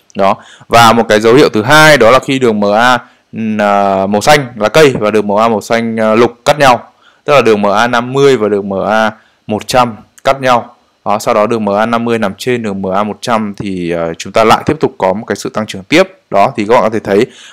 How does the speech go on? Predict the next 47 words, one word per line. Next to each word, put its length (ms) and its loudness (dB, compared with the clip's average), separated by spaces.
Và 160 2
sau 180 0
đó 160 4
thì 100 -2
đồ 140 2
thị 140 -6
giá 180 0
tiếp 180 0
tục 160 -2
nằm 140 -2
trên 220 -2
đường 180 -4
M 40 -4
A 200 0
hai 100 0
mươi 120 0
mốt 80 0
và 100 -4
tiếp 220 -2
tục 180 -2
nằm 160 -4
trên 280 0
tất 160 0
cả 140 0
những 100 -8
cái 60 -2
đường 160 -2
M 40 -4
A 160 0
khác. 320 -2
Thì 80 -8
đây 200 0
là 80 -4
cái 140 -12
dấu 120 -8
hiệu 200 -8
cho 140 -6
thấy 140 -6
là 140 0
một 120 -8
cái 120 -4
uptrend 380 -2
nó, 120 -2
nó 120 -2
đang 180 2
diễn 160 -4
ra. 200 4